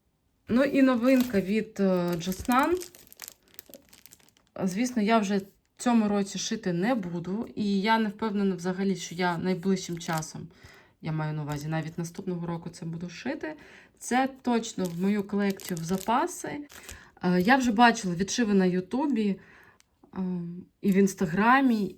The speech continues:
Прикольний цей, е, ця кулька, пентагон, як його назвати, бо воно таке об'ємне.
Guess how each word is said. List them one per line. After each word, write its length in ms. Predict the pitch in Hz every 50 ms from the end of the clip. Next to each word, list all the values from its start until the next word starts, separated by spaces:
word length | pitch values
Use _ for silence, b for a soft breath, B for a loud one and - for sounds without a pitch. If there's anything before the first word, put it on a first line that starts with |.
| _ _ _ _ _ _
Прикольний 520 | - - - - - 220 202 180 175 175
цей, 520 | 165 170 - 185 180 180 175 165 165 160 170
е, 540 | 175 170 170 165 165 165 165 165 165 165 160 156 - -
ця 160 | - - 175 160 165 - - _ _ _
кулька, 400 | - - 262 311 285 - - 202
пентагон, 720 | 196 - - 175 160 - 175 165 151 180 240 277 262 214
як 280 | 175 190 185 175 - -
його 200 | 175 160 156 170
назвати, 500 | 170 170 156 175 190 226 277 302 294 208
бо 140 | 180 - 175
воно 180 | 180 180 185
таке 260 | 185 - - - 190
об'ємне. 600 | 185 170 170 170 185 214 254 311 330 311 285 277